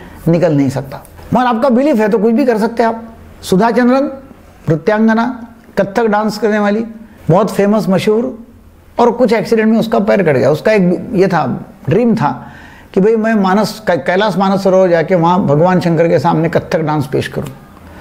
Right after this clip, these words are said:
उसका पैर कट गया, मगर उसने artificial limb, नकली पैर लगाया।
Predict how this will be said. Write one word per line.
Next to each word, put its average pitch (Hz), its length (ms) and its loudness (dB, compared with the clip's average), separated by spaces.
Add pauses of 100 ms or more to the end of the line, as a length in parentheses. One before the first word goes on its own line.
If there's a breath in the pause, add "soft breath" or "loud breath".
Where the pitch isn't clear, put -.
(220 loud breath)
उसका - 180 -2
पैर 220 240 0
कट 247 160 2
गया, 277 160 2
मगर 233 220 2
उसने 214 240 0
artificial 180 560 2
limb, 160 320 0
नकली 220 220 0
पैर 165 220 0
लगाया। 131 300 -6